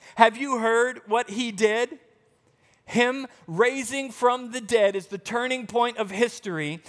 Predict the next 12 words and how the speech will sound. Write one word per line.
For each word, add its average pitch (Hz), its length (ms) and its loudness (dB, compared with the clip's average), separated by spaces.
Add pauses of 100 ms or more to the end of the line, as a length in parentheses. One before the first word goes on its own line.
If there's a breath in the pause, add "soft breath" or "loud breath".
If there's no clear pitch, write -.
(180 loud breath)
And 196 120 2
then 202 60 0
we're 220 100 2
gonna 240 140 -2
see 240 220 -2
how 220 100 4
the 208 100 0
Holy 226 220 -2
Spirit 214 400 0
comes 247 380 -2
into 226 520 0
us, 160 300 0